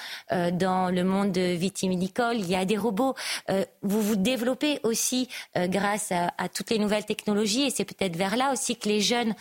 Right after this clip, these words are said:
euh, vont pouvoir aller, ceux qui sont aujourd'hui, euh, dans, dans les lycées professionnels.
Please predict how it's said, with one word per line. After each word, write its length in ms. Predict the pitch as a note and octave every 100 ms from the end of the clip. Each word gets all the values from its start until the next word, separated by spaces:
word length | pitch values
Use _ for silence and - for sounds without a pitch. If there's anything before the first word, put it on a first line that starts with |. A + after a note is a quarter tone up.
| - - -
euh, 80 |
vont 180 | F3+ F#3+
pouvoir 440 | F3+ F#3 F#3+ G3 G3
aller, 260 | F#3+ B3
ceux 200 | A#3 A3+
qui 140 | G#3+ F#3+
sont 240 | - G#3
aujourd'hui, 560 | - F#3+ F#3 F#3 G#3+ C4 - - -
euh, 100 | F#3+
dans, 380 | F3+ G3 G3+ G3
dans 140 | F#3+
les 100 | F#3+
lycées 260 | F#3+ F3 G#3
professionnels. 720 | - F#3+ F3+ - G3 A3 F#3